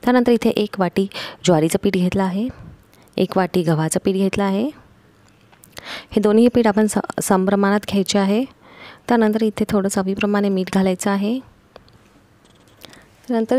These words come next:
ज्या वाटीने आपण पीठ घेतलं आहे, त्याच वाटीने आपण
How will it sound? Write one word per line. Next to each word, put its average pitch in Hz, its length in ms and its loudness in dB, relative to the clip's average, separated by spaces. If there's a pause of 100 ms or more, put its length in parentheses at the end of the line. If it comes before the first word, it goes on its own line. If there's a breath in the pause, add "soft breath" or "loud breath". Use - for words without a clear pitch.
ज्या 226 260 -2
वाटीने 226 320 2
आपण 208 200 0 (100)
पीठ 247 180 -2
घेतलं 208 220 2
आहे, 185 240 0 (520 loud breath)
त्याच 233 200 2
वाटीने 214 260 2
आपण - 300 -6